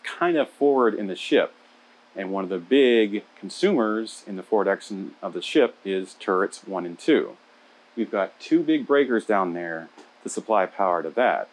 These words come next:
So a lot of times we're gonna be sharing the load with another switchboard. Now, when we open up to general quarters, the idea is that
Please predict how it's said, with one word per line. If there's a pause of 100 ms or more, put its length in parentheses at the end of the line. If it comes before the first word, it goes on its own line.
(360)
So
a
lot
of
times
we're
gonna
be (320)
sharing
the
load (500)
with
another
switchboard. (1400)
Now,
when
we
open
up
to
general
quarters, (440)
the
idea
is
that